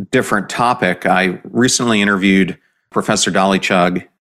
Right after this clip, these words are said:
another N Y U professor, and she's got a new book that's out called More Just Future. And she's been studying biases for the last twenty years. How do our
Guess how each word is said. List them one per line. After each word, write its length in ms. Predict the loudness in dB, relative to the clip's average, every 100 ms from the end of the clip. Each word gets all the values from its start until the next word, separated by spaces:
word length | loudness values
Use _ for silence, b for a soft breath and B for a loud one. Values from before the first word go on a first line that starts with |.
| _ _ _
another 420 | 0 2 2 0
N 180 | 0 0
Y 160 | 2 2
U 220 | 2 0
professor, 760 | -2 -4 -2 0 0 -2 -6 _ -6
and 220 | -2 0
she's 300 | 0 0 0
got 360 | 0 0 0 0
a 60 |
new 160 | 2 2
book 340 | 0 -2 -6 _ _
that's 240 | -2 -2 0
out 360 | 0 0 -2
called 440 | -2 0 2 0 -2
More 160 | 0 0
Just 320 | 0 -2 -4
Future. 500 | -2 -2 0 -2 -4 b b b b
And 140 | -4 0
she's 240 | 0 0
been 140 | 0
studying 640 | 0 0 0 2 2 0 -4 b b _ _ _
biases 720 | -2 0 0 -2 -2 -2 -4
for 160 | -4 -2
the 80 |
last 340 | 2 2 0 -4
twenty 300 | -2 0 2
years. 340 | 2 2 -2
How 420 | -4 -6 -2 0 2
do 240 | 2 2
our 500 | 4 2 2 -2 -8